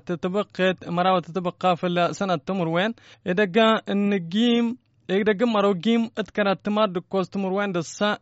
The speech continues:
انتني أقيم لنا يرت وقلنا إيوه تنوين جنندين انتني دا وين جرونين جرس موس في السنة تمر وين اسمراو الزيتون انتني دا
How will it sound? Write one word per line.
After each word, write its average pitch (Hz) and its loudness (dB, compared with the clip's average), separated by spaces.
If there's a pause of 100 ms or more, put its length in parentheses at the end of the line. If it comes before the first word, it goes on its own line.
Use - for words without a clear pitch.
انتني 185 -2
أقيم 185 -2
لنا 180 2
يرت 180 -2
وقلنا 170 0 (320)
إيوه 185 0
تنوين 180 -4
جنندين 170 -2 (480)
انتني 185 0
دا 214 4
وين 190 0
جرونين 190 -2
جرس 185 -6
موس 185 -2 (360)
في - -4
السنة 185 -2
تمر 180 -4
وين 190 -2 (360)
اسمراو 175 2 (380)
الزيتون 175 -2
انتني 175 -2
دا 190 0